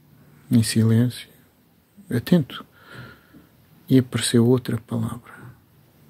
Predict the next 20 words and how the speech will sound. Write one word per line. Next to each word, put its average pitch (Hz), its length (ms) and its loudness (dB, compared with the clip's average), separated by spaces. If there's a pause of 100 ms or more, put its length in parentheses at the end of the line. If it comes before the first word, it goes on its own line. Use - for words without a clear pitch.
(360)
Vi. 143 640 0 (220)
Não, 139 560 0 (600)
não, 190 140 4
é 226 200 6
uma 214 120 8
coisa 190 240 -2
estranha. 143 480 -4
De, 123 120 -8
não 127 600 -4
é, 143 380 2
não 135 260 0
é 147 120 4
ouvir, 147 600 0
não 139 300 -2
é, 135 480 -2 (560)
é, 151 440 2
é 202 40 8
algo 208 320 4
que - 100 -6
aparece. 165 760 -2